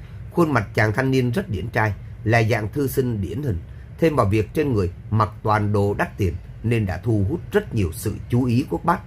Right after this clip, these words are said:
các bạn học nữ. Diệp Thiên mặc toàn đồ hàng chợ đơn giản, giá cả cộng lại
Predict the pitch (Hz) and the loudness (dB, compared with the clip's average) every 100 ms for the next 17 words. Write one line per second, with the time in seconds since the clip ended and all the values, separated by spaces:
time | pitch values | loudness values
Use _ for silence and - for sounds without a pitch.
0 | - 165 175 - - 87 87 80 95 120 | -4 -2 -2 -4 -4 -6 -6 -4 -4 -6
1 | - - - - - - - - 107 131 | -10 -14 -16 -16 -16 -14 -16 -2 4 4
2 | - 170 156 117 104 - 117 107 104 107 | 4 2 2 0 0 0 2 4 2 2
3 | 104 95 107 98 - 95 - 120 110 90 | 2 0 0 -2 -4 -8 -4 -2 0 -2
4 | 95 113 - - - 104 147 - - - | -6 -8 -12 -12 0 2 2 0 -4 -4
5 | - 101 87 - | -4 -2 -2 -4